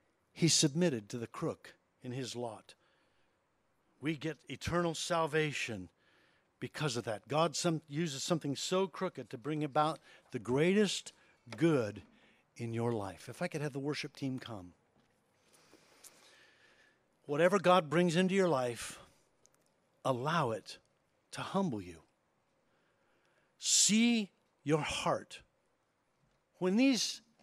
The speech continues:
ad-, times of adversity come, when times of, of prosperity come, sit down and consider, folks. Why is God allowing prosperity in my life?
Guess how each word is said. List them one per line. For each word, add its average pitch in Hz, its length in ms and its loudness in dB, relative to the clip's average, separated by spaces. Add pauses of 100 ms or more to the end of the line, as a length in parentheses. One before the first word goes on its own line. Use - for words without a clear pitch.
(160)
ad-, 156 140 -2 (220)
times 226 400 4
of 170 100 4
adversity 180 540 0
come, 190 240 -2
when 208 140 2
times 262 420 6
of, 214 180 6 (460)
of - 140 -16
prosperity 254 680 10
come, 147 400 2 (1000)
sit - 360 4
down 269 280 10
and 247 140 6
consider, 226 560 4
folks. - 580 6 (1200)
Why 254 380 12
is 285 200 10
God 262 320 10
allowing 247 420 10
prosperity 240 600 6
in 226 60 2
my 233 140 4
life? 233 260 2